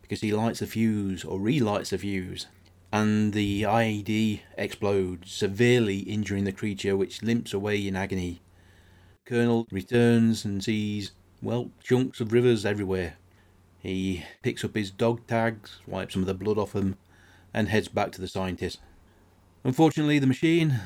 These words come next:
didn't have any coolant, that's what's been leaking. Had water, enough to generate the fusion reaction, but without the coolant, oh no. Luckily they do stop it before it <laughs> explodes, but they're in trouble now.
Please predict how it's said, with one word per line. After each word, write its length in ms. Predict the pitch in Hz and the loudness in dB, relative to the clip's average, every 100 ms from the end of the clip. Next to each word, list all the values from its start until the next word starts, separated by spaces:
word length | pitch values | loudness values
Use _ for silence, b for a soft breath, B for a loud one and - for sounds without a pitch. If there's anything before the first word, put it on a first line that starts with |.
| 87 | -8
didn't 220 | - 120 120 | -2 0 2
have 100 | 120 | 2
any 100 | 117 | 4
coolant, 440 | 135 135 135 131 | 6 6 6 2
that's 200 | 113 - | -2 -4
what's 140 | 101 | -8
been 200 | - 107 | -4 -2
leaking. 500 | 110 123 120 123 120 110 b b b b | 0 0 0 -2 -2 -6 b b b b
Had 180 | 110 110 | -2 0
water, 560 | 104 120 120 135 123 120 - | 4 6 6 2 0 -2 -10
enough 300 | - 110 117 | -8 0 0
to 240 | 117 _ - | -2 _ -6
generate 340 | 117 117 113 | 0 4 2
the 60 | - | 0
fusion 360 | - 113 110 | 0 0 2
reaction, 400 | 113 113 - 123 | 0 0 -2 -2
but 140 | 107 104 | 0 0
without 260 | 101 104 | 0 0
the 60 | 95 | -2
coolant, 540 | - 120 113 110 110 - b b 95 | 0 2 4 2 -2 -10 b b -4
oh 260 | 101 104 | -2 -2
no. 320 | 95 92 85 76 B B _ _ | -2 -4 -6 -14 B B _ _
Luckily 260 | 120 120 117 | 0 2 2
they 120 | 110 | 2
do 240 | 110 120 | 2 0
stop 260 | 110 - 117 | 0 0 0
it 80 | 123 | 0
before 220 | 113 113 | 0 -2
it 80 | 101 | -2
<laughs> 0 | |
explodes, 600 | 98 - 135 147 139 - B B B - | -4 -2 0 0 -2 -10 B B B -6
but 240 | 135 - | -4 -2
they're 140 | 123 131 | 4 4
in 80 | |
trouble 240 | 127 120 117 | 4 4 4
now. 320 | 107 98 80 | 4 0 -6